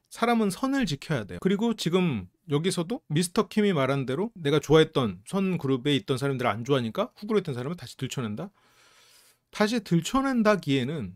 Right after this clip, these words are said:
김이 그렇게 적극적인 호감을 보이는 거에 대해서 "어, 고맙네, 좀 알아볼까"라는 생각 처음부터 있었을 수도 있겠지. 그리고 선순위가 나를 안 보는, 안 본다라고 해서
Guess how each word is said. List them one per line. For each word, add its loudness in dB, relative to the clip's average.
김이 4
그렇게 -2
적극적인 -4
호감을 0
보이는 -2
거에 2
대해서 -4
"어, -2
고맙네, -2
좀 -8
알아볼까"라는 0
생각 -6
처음부터 0
있었을 -4
수도 -10
있겠지. -14
그리고 -2
선순위가 0
나를 2
안 -4
보는, -2
안 -4
본다라고 0
해서 -2